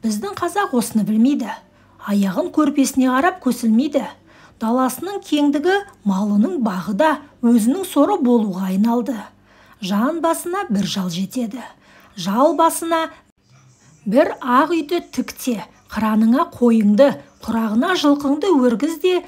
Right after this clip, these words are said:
шалқаңнан түсіп, шаңыраққа түкіріп жата бер. Жер өзіңдікі, мал өзіңдікі, су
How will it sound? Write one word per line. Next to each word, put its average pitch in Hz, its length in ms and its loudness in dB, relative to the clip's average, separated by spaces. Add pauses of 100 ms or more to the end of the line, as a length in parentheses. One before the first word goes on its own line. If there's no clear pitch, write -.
шалқаңнан 208 680 -2
түсіп, - 420 -6
шаңыраққа 240 680 -2
түкіріп 359 340 -4
жата 233 300 -4
бер. 269 240 0 (420)
Жер 208 320 -2
өзіңдікі, 254 680 0 (420)
мал 185 280 -4
өзіңдікі, 269 720 -4 (300)
су 339 440 2